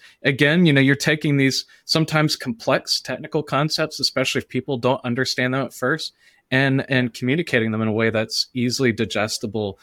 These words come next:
And so, um, I always wanted to find a job at that, that intersection of,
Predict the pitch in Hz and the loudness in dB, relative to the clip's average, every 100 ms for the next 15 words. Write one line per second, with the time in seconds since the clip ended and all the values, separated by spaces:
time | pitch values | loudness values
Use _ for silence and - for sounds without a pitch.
0 | - - - 156 151 - 160 147 131 151 | -20 -20 0 2 4 4 6 4 2 4
1 | 147 139 131 - - _ - 143 170 180 | 6 6 4 -2 -20 _ 0 2 4 2
2 | 160 156 160 131 - 143 139 147 117 127 | 4 4 4 0 0 2 4 2 2 2
3 | 139 131 113 110 123 - 117 120 135 117 | 4 4 2 0 -4 0 0 0 -2 -2
4 | 117 123 123 - 120 - - 107 104 104 | 0 -2 -2 0 -2 0 -4 -4 -6 -10